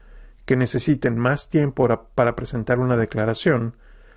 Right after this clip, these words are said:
pueden usar Free File del I R S como una manera fácil y rápida de presentar electrónicamente una prórroga de seis meses antes del dieciocho de abril del dos mil veintitrés.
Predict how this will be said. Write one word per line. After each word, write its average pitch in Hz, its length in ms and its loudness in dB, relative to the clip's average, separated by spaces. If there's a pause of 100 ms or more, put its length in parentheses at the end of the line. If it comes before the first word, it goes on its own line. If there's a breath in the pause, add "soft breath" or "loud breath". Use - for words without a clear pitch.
(320 soft breath)
pueden 131 300 2
usar 139 360 2
Free 143 320 0
File 135 400 2
del 127 140 0
I 110 200 2
R 135 240 4
S - 220 -8 (480 soft breath)
como 147 260 2
una 180 160 2
manera 143 380 2
fácil 131 520 -2
y 123 120 -4
rápida 165 560 2 (400 soft breath)
de 147 80 6
presentar 143 540 0
electrónicamente 135 1200 0
una 170 300 4
prórroga 127 640 2 (340 soft breath)
de - 120 -2
seis 160 360 0
meses 117 580 -4 (420 soft breath)
antes 147 320 0
del 143 140 2
dieciocho 127 480 0
de 110 80 2
abril 143 340 2
del 143 140 4
dos 117 200 0
mil 117 180 2
veintitrés. - 720 -4